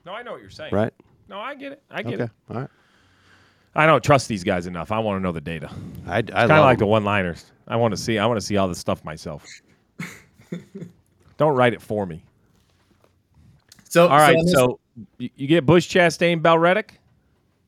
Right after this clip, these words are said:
Speaker 3: Yes.
Speaker 1: All right, let me have it. Darlington,
Speaker 3: So it
Speaker 1: three races.
Speaker 3: It comes up it, at this track at Darlington, Reddick is your favorite.
Speaker 1: So how many times has he won the group?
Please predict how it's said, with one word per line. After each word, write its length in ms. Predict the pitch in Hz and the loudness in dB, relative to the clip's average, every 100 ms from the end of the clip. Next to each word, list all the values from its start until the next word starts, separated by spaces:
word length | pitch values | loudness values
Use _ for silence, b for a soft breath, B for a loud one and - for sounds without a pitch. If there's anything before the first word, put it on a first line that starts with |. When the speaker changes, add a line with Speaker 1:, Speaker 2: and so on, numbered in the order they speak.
| _ - | _ -4
Speaker 3:
Yes. 460 | 139 92 - - _ _ _ _ _ _ _ - | -2 -2 -6 -18 _ _ _ _ _ _ _ -6
Speaker 1:
All 80 | 139 | -2
right, 80 | |
let 100 | 143 | 0
me 80 | 147 | 0
have 200 | 156 185 | -2 -2
it. 100 | 117 _ _ _ 98 | -6 _ _ _ 2
Darlington, 380 | 135 147 135 135 | 4 6 4 0
Speaker 3:
So 60 | |
it 100 | 135 131 | -2 -2
Speaker 1:
three 180 | 139 | -2
races. 520 | 151 143 - 87 - - _ _ _ - | 0 -2 -4 -12 -18 -20 _ _ _ -8
Speaker 3:
It 200 | 143 - | -6 0
comes 320 | 170 160 147 | 0 2 4
up 300 | 160 - - | 4 2 -6
it, 180 | 160 - _ _ _ 156 | -10 -10 _ _ _ 0
at 220 | 160 165 | 0 2
this 180 | 180 175 | 0 2
track 380 | 190 170 156 | 4 4 4
at 120 | 156 147 | 0 2
Darlington, 720 | 170 165 147 139 143 139 139 | 4 4 0 -2 -4 -4 -6
Reddick 440 | 147 156 156 147 | 2 4 4 2
is 140 | 147 135 | -2 -2
your 120 | 131 | -6
favorite. 440 | 147 127 107 - _ _ _ _ _ _ _ _ | -4 -4 -6 -12 _ _ _ _ _ _ _ _
Speaker 1:
So 260 | - 110 113 | -2 2 4
how 100 | 135 | 2
many 140 | 147 | 0
times 280 | 135 147 143 | 0 -2 0
has 40 | |
he 60 | 131 | -2
won 160 | 135 139 | -2 -2
the 60 | |
group? 260 | 120 107 | -4 -6